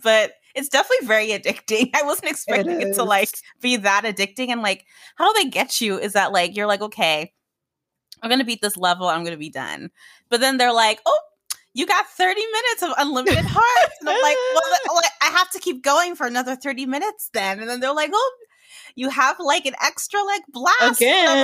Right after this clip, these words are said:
Speaker 1: whatever. And it's just like, "Oh my gosh." Like, and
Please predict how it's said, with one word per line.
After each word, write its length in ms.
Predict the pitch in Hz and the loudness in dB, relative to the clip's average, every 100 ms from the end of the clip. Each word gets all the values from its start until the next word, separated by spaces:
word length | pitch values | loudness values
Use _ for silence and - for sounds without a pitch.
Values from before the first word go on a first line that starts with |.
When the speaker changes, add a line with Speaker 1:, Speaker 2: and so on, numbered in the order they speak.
| 320 330 | 4 2
Speaker 1:
whatever. 160 | 427 - - - | 0 -8 -6 -2
And 120 | 294 | -2
it's 120 | - | -6
just 220 | 370 - | -8 -6
like, 200 | 349 311 220 | -4 -4 -6
"Oh 120 | 202 | -14
my 160 | - | -16
gosh." 640 | - 131 107 71 - - - | -6 -4 -4 -6 -10 -16 -10
Like, 320 | 120 95 _ | -10 -10 _
and 140 | 220 | -10